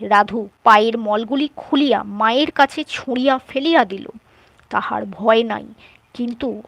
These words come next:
আমরা সকলে ভয় অস্থির হইলাম। অর্থাৎ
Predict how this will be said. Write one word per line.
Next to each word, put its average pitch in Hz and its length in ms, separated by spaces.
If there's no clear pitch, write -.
আমরা 202 340
সকলে 269 580
ভয় - 420
অস্থির 294 600
হইলাম। 196 380
অর্থাৎ 240 540